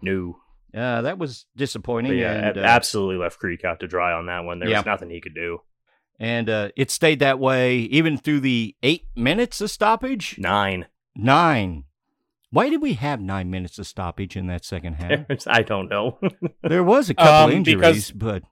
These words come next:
Speaker 3: there were plenty of injuries. There was a lot of extra time spent around, you know, eh, around free kicks and stuff like that. It,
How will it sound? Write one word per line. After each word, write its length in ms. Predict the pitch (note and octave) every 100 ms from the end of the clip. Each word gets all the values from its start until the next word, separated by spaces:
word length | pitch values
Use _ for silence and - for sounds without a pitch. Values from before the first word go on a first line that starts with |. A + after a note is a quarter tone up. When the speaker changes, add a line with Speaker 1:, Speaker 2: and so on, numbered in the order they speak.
| _ _ _ _
Speaker 3:
there 160 | C#3+ C#3+
were 120 | C3+
plenty 380 | - D3+ D3+ D3+
of 120 | C3+
injuries. 800 | C#3 B2+ C3 C3 C3 B2+ A#2+ - _ _ -
There 80 | A2+
was 100 | A2+
a 40 |
lot 480 | A#2 A#2+ C3 C3 C3+
of 360 | B2+ A#2+ A#2 G2+
extra 380 | B2+ B2 - B2
time 220 | C3+ B2
spent 400 | - - B2 A#2+
around, 380 | B2 A#2+ A#2 A2
you 120 | B2+
know, 260 | A2+ G#2+ - _ -
eh, 260 | C#3 C3+ C3
around 380 | C#3+ B2+ A#2+ A#2
free 300 | - C#3+ C3
kicks 420 | - C3+ A#2 -
and 120 | A#2+ A#2
stuff 320 | C3+ B2+ -
like 240 | A#2+ A2+
that. 440 | A#2 A2+ A2+ A2+ -
It, 240 | B2 B2